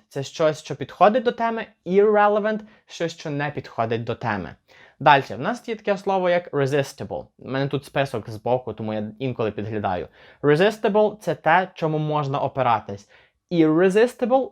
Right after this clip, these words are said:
те, чому не можна опиратись. Далі в нас reversible,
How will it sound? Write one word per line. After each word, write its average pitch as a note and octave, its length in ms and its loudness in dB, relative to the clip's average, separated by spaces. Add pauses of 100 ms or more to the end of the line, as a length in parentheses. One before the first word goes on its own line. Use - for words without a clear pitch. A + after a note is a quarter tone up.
(100)
те, F3 160 -2
чому F3+ 300 -6
не E3+ 160 -6
можна C#3+ 560 -2
опиратись. G2+ 760 -6 (500)
Далі F#3+ 320 4
в F3+ 80 -2
нас E3 320 -4 (200)
reversible, C#3+ 800 0